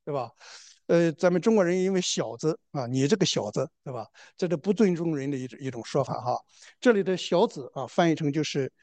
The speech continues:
呃，little fellow，对吧？这个，这个微小，也可以说是微小的人啊，社会上低层的人，对吧？哎，就是说你不可以轻看他，你不可以轻看他。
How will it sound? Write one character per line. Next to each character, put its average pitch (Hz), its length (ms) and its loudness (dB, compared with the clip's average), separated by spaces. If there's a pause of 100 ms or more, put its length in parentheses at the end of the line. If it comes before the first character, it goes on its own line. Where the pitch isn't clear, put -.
(360)
呃， 135 340 -8 (220)
little 185 320 4
fellow， 135 340 -10 (240)
对 143 80 -12
吧？ 117 180 -8 (120)
这 131 80 -8
个， 139 160 2
这 143 160 -6
个 143 120 2 (260)
微 262 300 6
小， 139 300 -8
也 139 140 -8
可 - 120 -2
以 190 60 4
说 180 160 0
是 165 180 0 (180)
微 240 280 4
小 131 240 -8
的 131 100 -12
人 117 200 -14 (160)
啊， 123 120 -12
社 196 200 2
会 185 120 0
上 147 280 -6
低 226 180 6
层 - 280 -6
的 165 100 -4
人， 120 180 -10 (220)
对 156 100 -10
吧？ 131 160 -8 (540)
哎， 156 180 4 (420)
就 262 140 4
是 226 60 2
说 226 320 0 (160)
你 226 280 6
不 247 220 -2
可 208 160 -4
以 165 140 -2
轻 165 220 -6
看 143 180 -8
他， - 60 -20 (1200)
你 185 180 2
不 175 120 0
可 226 140 2
以 180 80 2
轻 170 160 -6
看 147 180 -8
他。 - 180 -18